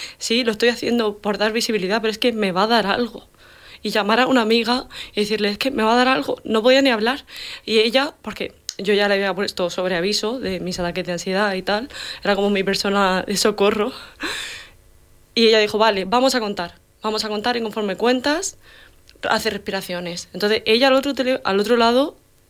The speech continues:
uno, dos, y yo co-, respiraba. Y así se me pasó, pero claro, yo tuve que, eso ya fue, mm, mi psicóloga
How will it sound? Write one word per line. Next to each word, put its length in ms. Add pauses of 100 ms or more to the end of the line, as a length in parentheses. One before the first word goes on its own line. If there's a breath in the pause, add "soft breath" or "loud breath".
uno, 480 (380)
dos, 500 (140)
y 100
yo 120
co-, 200
respiraba. 640 (560 loud breath)
Y 60
así 360 (140)
se 140
me 120
pasó, 400
pero 200
claro, 340 (100)
yo 200
tuve 240
que, 320 (640 soft breath)
eso 280 (260)
ya 180
fue, 360 (480)
mm, 340
mi 260
psicóloga 520